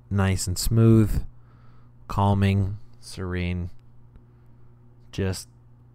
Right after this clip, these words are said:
just escorting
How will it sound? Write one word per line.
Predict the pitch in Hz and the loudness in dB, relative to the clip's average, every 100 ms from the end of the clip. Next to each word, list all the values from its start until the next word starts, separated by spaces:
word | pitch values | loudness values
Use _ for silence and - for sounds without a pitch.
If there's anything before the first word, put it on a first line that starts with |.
| - - - - - - - - - | -20 -20 -20 -20 -20 -20 -20 -20 -20
just | - 107 98 87 - - - - - - - - - - - | -8 -2 0 -2 -6 -14 -18 -20 -20 -20 -20 -20 -20 -20 0
escorting | 117 110 - - 120 107 110 104 101 | 4 4 2 4 6 6 4 2 0